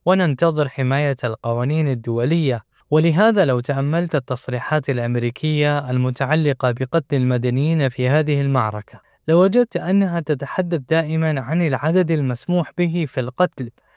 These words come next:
وليس عن أصل القتل. أما بالنسبة لتجارب الشعوب والحركات التحررية، فأكتفي بثلاثة أمثلة إيجازًا.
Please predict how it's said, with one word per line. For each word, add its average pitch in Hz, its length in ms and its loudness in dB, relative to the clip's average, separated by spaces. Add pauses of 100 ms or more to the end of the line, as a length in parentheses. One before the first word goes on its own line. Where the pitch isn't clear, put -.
(140)
وليس 185 480 2
عن 123 280 -2
أصل 160 400 -4
القتل. 165 500 -6 (260)
أما 220 300 4
بالنسبة 151 600 -2
لتجارب 139 720 0
الشعوب 143 560 -2
والحركات 131 720 -2
التحررية، 139 800 -2
فأكتفي 160 760 -2 (400)
بثلاثة 147 880 0
أمثلة 165 500 -2 (240)
إيجازًا. 107 540 -2